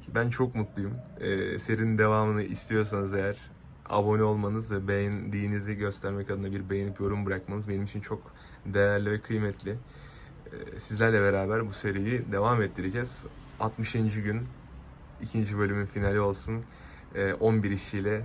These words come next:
devam etmekteyiz. Güzel bir teraryum ve güzel bir koloniyle birlikte.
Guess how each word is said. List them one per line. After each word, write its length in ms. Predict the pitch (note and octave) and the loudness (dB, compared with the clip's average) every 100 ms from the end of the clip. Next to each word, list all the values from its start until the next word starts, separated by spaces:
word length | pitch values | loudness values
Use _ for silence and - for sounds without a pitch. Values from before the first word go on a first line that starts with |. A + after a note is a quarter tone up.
| A2+ | -2
devam 280 | G2 G2 G#2 | 2 6 6
etmekteyiz. 800 | F#2+ G2 F#2+ F#2+ G#2 A2 - - G2+ | 4 0 -4 -2 -2 -4 -8 -10 -6
Güzel 400 | G2 G2 G2 F#2+ | -2 0 0 0
bir 60 | |
teraryum 580 | - G2 G2 G2 G2+ A2 A2+ - - - | -2 0 2 2 0 -2 -6 -12 -16 -10
ve 60 | - | -6
güzel 420 | F#2+ F#2+ G2 F#2 | -4 0 2 2
bir 140 | G2 - - - - | -2 -4 -12 -16 -8
koloniyle 600 | - G2 G2 F#2+ F#2 G#2+ A2+ A#2 | 0 2 4 2 0 -2 -4 -4
birlikte. 520 | G2 F#2+ F#2 G#2+ A2+ | -2 -2 -2 0 0